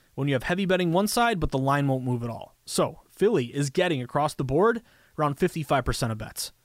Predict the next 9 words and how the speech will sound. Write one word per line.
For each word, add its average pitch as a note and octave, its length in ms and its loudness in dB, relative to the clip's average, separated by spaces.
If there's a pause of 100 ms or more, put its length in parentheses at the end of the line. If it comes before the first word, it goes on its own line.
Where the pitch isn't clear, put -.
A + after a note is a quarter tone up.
So C3 320 0
a - 20 -8
little E3 220 2
bit E3+ 160 0
more D3+ 240 2
than, C#3+ 240 2 (380)
uh, B2 220 -2
it's - 100 -8
obvi-, E3 260 0